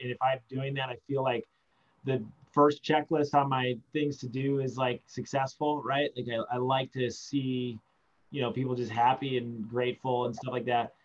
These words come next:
And, you know, when it comes to, like, a corporate environment where there's many more layers and stuff like that, I feel like if there's someone that's, like, middle management and they're not making their team below them happy,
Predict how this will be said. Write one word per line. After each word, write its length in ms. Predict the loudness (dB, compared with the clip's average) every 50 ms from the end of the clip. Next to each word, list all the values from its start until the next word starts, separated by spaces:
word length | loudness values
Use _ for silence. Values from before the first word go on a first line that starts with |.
| _ _ _ _
And, 240 | -4 -2 -2 -2 -4 -6
you 100 | -6 -4
know, 300 | 0 2 2 2 2 0
when 240 | -2 -2 -2 -2 -2
it 100 | -2 -2
comes 280 | -2 -2 -2 -2 -2 -2
to, 120 | 0 2
like, 380 | 4 4 4 2 2 0 -4 -10 _ _ _ _ _ _ _ _ -4
a 80 | -4 -2
corporate 600 | 0 4 6 6 6 6 6 4 4 4 2 0 _ _ _ -4
environment 480 | -2 2 2 4 4 4 2 2 0 0
where 100 | 0 0
there's 140 | 0 2
many 200 | 2 2 2 2
more 220 | 2 4 4 4 6
layers 520 | 6 6 6 4 4 4 2 2 2 0
and 100 | -4 -6
stuff 220 | -2 0 0 0 0
like 160 | -2 -4 0
that, 200 | 2 2 2 2 0 -4
I 60 | -6 0 4
feel 180 | 4 6 6
like 200 | 6 4 2 2
if 100 | 0 2
there's 320 | 4 6 6 6 6 4 -2
someone 280 | -2 0 0 0 -2 -2
that's, 180 | -2 -2 0
like, 160 | -2 -2 -2
middle 260 | 0 -2 0 0 0 0
management 680 | 2 0 0 0 -2 -4 -6 -4 -2 -2 0 -2 -2 -6 _ _ _ _ _ _ _ _ -6 -2
and 200 | -2 0 2 6
they're 180 | 8 8 8
not 300 | 10 10 8 8 6 4
making 380 | 0 2 2 2 2 2 0 2
their 140 | 2 0 0
team 300 | -2 -2 -2 0 0 0
below 300 | 0 2 2 2 2 2
them 140 | 0 -2
happy, 600 | -2 -2 -2 -2 -2 -2 -4 -4 -2 -2 -2 -4